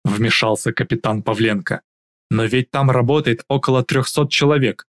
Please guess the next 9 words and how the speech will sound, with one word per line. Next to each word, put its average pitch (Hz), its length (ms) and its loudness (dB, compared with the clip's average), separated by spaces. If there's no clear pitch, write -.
а 113 100 0
нас 127 300 0
только 135 360 0
четырнадцать". - 840 0
"Будете 123 500 0
допрашивать 117 760 -2
всех 127 320 0
без 123 160 2
исключения", 113 760 0